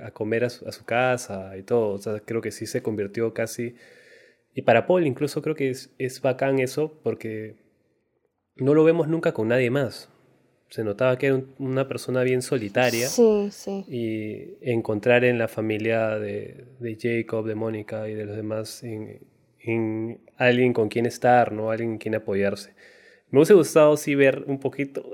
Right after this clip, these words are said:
Speaker 1: al-, alguito de él al final, creo que sí. O sea, no, no lo vemos más, ¿no? O sea, no, él no aparece cuando se queman las cosas ni, ni después.
Speaker 2: Claro.
Speaker 1: Pero,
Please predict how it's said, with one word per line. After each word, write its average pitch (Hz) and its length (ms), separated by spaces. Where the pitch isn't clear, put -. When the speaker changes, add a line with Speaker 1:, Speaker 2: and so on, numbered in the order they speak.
Speaker 1:
al-, 170 280
alguito 160 400
de 156 80
él 160 80
al 156 100
final, 123 320
creo 135 160
que 135 100
sí. 123 320
O - 20
sea, 117 220
no, 120 180
no 131 260
lo 131 120
vemos 131 540
más, 123 400
¿no? 113 180
O 156 80
sea, 120 180
no, 123 140
él 123 280
no 123 100
aparece 117 360
cuando 110 180
se 104 160
queman 117 280
las 113 100
cosas 110 380
ni, 104 240
ni 107 160
después. 104 560
Speaker 2:
Claro. 220 600
Speaker 1:
Pero, 107 500